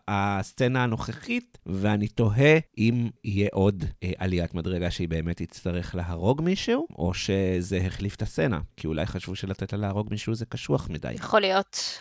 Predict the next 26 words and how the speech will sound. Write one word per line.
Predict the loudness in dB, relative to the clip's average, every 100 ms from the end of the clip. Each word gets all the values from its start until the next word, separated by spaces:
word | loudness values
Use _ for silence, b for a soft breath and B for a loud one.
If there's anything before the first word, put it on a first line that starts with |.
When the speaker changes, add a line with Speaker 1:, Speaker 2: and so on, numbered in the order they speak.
| 4
Speaker 2:
כן, | 8 8
היא | 8 8
הורגת | 10 8 6 4
מישהו | 2 4 4
במלון. | 4 6 10 10 8 4 0
Speaker 1:
כן, | -4 -2
כן, | -2 0
כן, | 2 0 _ -2
בדיוק. | 0 0 -2 -6
Speaker 2:
אחרי | 0 4 6 6
שג'ול | 6 4 6 8 8
נופל | 6 4 6 6
שמה | 6 6 8 10 10 10 6 2
לתוך | -2 0 4 2 4
איזשהו | 0 0 0 0 0 -4 0
פיר, | 8 8 8 2
ונאלץ, | 0 6 10 10 8 8 10 10 8 8
אה, | 10 10 10 10 8 6
להיות | 6 4 2
לבד, | 4 10 12 10 8 0 6
אה, | 8 10 8
והיא | 6 6 4 0
מגיעה, | 0 6 10 12 12 10 8
דאוס | 8 8 6 4
אקס, | 4 4 -4 -2 4
אה, | 8 10